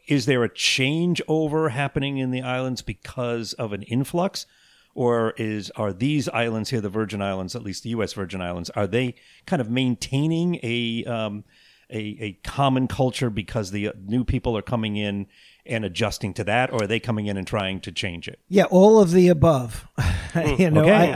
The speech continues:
Speaker 1: Well,
Speaker 2: think
Speaker 1: that's all the time we have. <laughs>
Speaker 2: it's a dynamic, and, and, and everybody affects everybody else, and new th-, new ways of thinking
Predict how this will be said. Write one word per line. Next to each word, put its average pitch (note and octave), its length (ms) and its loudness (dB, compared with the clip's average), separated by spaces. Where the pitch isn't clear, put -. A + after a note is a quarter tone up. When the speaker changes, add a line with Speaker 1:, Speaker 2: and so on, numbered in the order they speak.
Speaker 1:
Well, E3+ 60 6
Speaker 2:
think G3 220 8
Speaker 1:
that's G3+ 160 8
all A3+ 140 8
the G#3+ 80 6
time A3+ 240 6
we A#2 120 6
have. A2 400 4
<laughs> - 40 -12
Speaker 2:
it's D#3+ 1600 0
a C4 60 2
dynamic, A#3+ 800 0
and, F3 180 -4
and, G3 220 -4
and F#3+ 260 -4
everybody G#3 640 -2
affects F3 380 -4
everybody D3 460 0
else, D#3 260 -2
and D3+ 160 0
new D#3 160 4
th-, F#3+ 260 -16
new E3+ 120 -2
ways E3 260 -2
of C#3+ 140 -6
thinking F3 460 -6